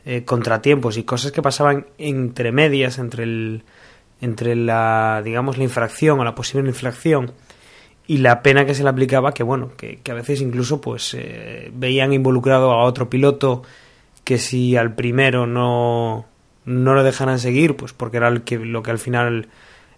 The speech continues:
eh, le impedían o, o que no estuviera ahí, pues, para impedir un adelantamiento, bueno, pues tenían repercusiones en la carrera,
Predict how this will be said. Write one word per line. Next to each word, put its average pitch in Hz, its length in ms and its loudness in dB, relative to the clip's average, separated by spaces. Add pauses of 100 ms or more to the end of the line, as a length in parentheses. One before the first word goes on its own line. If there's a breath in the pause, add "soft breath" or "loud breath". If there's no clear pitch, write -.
eh, 107 600 -4
le 110 140 -4
impedían 120 640 2
o, 117 180 -10
o 117 300 -12
que 113 180 -4
no 131 140 2
estuviera 135 340 4
ahí, 143 100 6
pues, 127 220 -6
para 113 140 -8
impedir 117 280 -2
un 131 120 0
adelantamiento, 127 640 -2
bueno, 147 240 0
pues - 240 -14 (420 soft breath)
tenían 135 260 2
repercusiones 143 600 0
en 160 40 2
la 147 80 4
carrera, 143 460 4